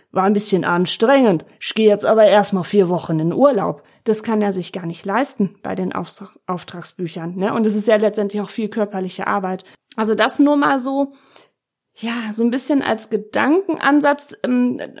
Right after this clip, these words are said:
ja, oder dass ihr euch das bitte ein bisschen zu Herzen nehmt. Also wir müssen alle miteinander wirklich gut funktionieren für einen Erfolg. So, das wäre auch wie so ein Wort zum Sonntag.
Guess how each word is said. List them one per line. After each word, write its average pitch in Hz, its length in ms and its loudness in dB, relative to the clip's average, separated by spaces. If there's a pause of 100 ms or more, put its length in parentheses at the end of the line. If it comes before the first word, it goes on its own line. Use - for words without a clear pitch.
ja, 214 260 -2
oder 226 180 2
dass 220 200 0
ihr - 60 -2
euch 247 120 -2
das 240 200 -6
bitte 262 220 -4
ein 254 160 2
bisschen 269 300 0
zu 269 140 -4
Herzen 247 420 0
nehmt. 190 220 -2
Also 202 180 0
wir 226 100 2
müssen 254 320 2
alle 247 260 2
miteinander 240 680 0
wirklich 226 320 -8
gut 220 180 -12
funktionieren 214 720 -2 (300)
für - 220 -10
einen 185 200 -2
Erfolg. - 580 -8 (340)
So, 208 180 -14
das 175 180 -12
wäre 208 220 -6
auch 214 140 -8
wie 214 40 -8
so 190 100 2
ein 247 280 6
Wort 220 240 -6
zum 233 180 -4
Sonntag. 214 500 -6